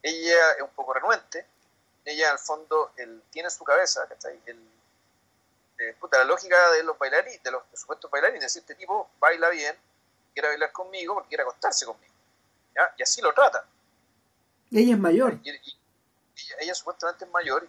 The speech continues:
Speaker 1: y el momento del reconocimiento tarda en llegar. Pero lo que me gusta de la película es que la impresión que te da es que ella es mayor, tiene más experiencia, sa-, supuestamente sabe más de la vida y va a ser una especie de ma-, de maestro, ¿cachai? Para Tony.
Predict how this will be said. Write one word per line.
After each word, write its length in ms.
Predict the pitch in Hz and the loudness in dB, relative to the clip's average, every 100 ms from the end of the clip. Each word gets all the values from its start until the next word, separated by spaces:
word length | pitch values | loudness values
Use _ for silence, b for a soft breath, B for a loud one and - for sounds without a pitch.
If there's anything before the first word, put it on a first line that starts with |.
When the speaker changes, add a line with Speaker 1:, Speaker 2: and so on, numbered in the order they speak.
| - | -12
Speaker 1:
y 60 | |
el 80 | 139 | -10
momento 340 | 135 151 - | -4 -4 -4
del 60 | 180 | -6
reconocimiento 680 | 160 139 131 143 175 - 147 | -6 -6 -8 -10 -12 -10 0
tarda 280 | 151 - | 0 0
en 80 | 156 | -8
llegar. 280 | 175 - - _ _ _ _ _ _ _ | -6 -2 -2 _ _ _ _ _ _ _
Pero 120 | 143 | -8
lo 60 | 139 | -6
que 100 | 135 | -6
me 120 | 135 | -6
gusta 300 | 135 202 214 | -6 -6 0
de 60 | 185 | 0
la 20 | |
película 440 | 196 208 190 190 | 0 -6 2 4
es 100 | 185 - | 4 0
que 160 | 196 - _ _ _ _ | -12 -14 _ _ _ _
la 100 | 139 | -12
impresión 340 | - - - - | -10 -8 -8 -10
que 80 | 190 | -2
te 80 | |
da 60 | 240 | -2
es 60 | - | -2
que 100 | 160 | -2
ella 180 | 165 - | 2 2
es 120 | - - | 0 -2
mayor, 340 | 190 143 - - _ _ _ _ _ _ _ _ - | 0 0 -2 -4 _ _ _ _ _ _ _ _ -4
tiene 180 | 180 | -2
más 140 | 170 170 | 4 2
experiencia, 640 | - 135 170 165 - 151 160 _ _ _ _ _ | 2 -6 -4 0 0 -2 -10 _ _ _ _ _
sa-, 240 | - - - | -4 -2 -2
supuestamente 500 | - 165 - 170 - | -2 -4 -4 -6 0
sabe 220 | - 165 | 2 2
más 120 | 175 | 2
de 80 | 170 | 0
la 80 | 143 | 0
vida 260 | 151 180 - | 2 0 0
y 60 | |
va 60 | 143 | -4
a 20 | |
ser 120 | 156 | -6
una 100 | 165 | -8
especie 520 | - 180 165 - - 170 | -12 -12 -4 -2 -2 -6
de 140 | 165 | -6
ma-, 200 | - 110 123 | -4 -6 -6
de 60 | |
maestro, 520 | 113 151 220 - - - | 0 2 2 -4 -18 -18
¿cachai? 280 | - 139 - _ | -14 -12 -12 _
Para 200 | 127 123 | -4 0
Tony. 280 | 180 156 | 0 -2